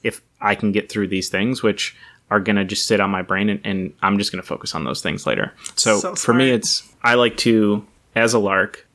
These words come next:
Speaker 1: not check email right away, hop right into my big things. As long as it's quiet, right? And then I can focus on them, I can get them done. And then when I'm hitting my trough, that's when I check my email. That's when I really, like, get into my day and,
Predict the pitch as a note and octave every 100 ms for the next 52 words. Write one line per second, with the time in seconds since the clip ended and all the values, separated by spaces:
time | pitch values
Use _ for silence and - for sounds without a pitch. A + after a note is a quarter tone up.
0 | _ A2 A2+ - C3 A#2+ G#2+ G2+ G2 F#2
1 | G2 F#2+ - _ - - A2 G#2+ A2+ A2
2 | A2 A2+ G#2 G2+ - F#2+ G2 G#2 - -
3 | _ _ _ - A2+ B2+ D3 B2 - -
4 | F#2 D#2+ - - G#2 A2+ - _ _ _
5 | G#2 G2+ G2+ F#2+ G2+ C3 B2+ C3 B2 A#2+
6 | G2 G2 G2+ G#2 A2 G2+ F#2+ F#2+ G2+ G#2
7 | _ - _ _ - A2 G#2 - A#2 C3
8 | C3+ A#2 G#2+ G#2 G#2 - _ _ _ _
9 | A2 G#2+ G2+ A2 G#2+ G#2+ F#2+ - A#2 A#2+
10 | - - G#2+ - G#2+ G2 G2+ - G2+ C3
11 | D3+ C#3+ C#3+ F3 - G2+ G#2 G2 F#2+ F2+
12 | B1 - A2+ A2+ G#2 G2 F#2 - - G#2+
13 | G#2+ G2+ G2 - F#2+ F2+ F#2 G2 G#2+